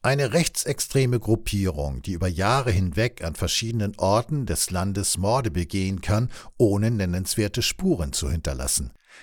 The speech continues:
Die einzige Verbindung zwischen den Verbrechen stellen die Täter selbst her durch ihre Nazi-Symbolik versehende Bekennerschreiben beziehungsweise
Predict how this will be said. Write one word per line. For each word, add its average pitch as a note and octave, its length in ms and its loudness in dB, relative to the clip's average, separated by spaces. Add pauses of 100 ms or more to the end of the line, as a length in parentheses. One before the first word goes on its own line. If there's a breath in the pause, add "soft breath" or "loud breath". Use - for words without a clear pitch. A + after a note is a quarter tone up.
(160 loud breath)
Die G2 120 -2
einzige C#3+ 460 2
Verbindung A2+ 640 2
zwischen - 320 -2
den F2 160 -4
Verbrechen G2 600 -2
stellen A2 400 0
die G#2+ 160 -6
Täter A#2 320 2
selbst C3 500 0
her F2 260 0
durch D#2 280 -6
ihre E2+ 180 -4
Nazi-Symbolik G2 1160 0
versehende E2+ 500 -4
Bekennerschreiben F#2+ 880 0
beziehungsweise B2 920 0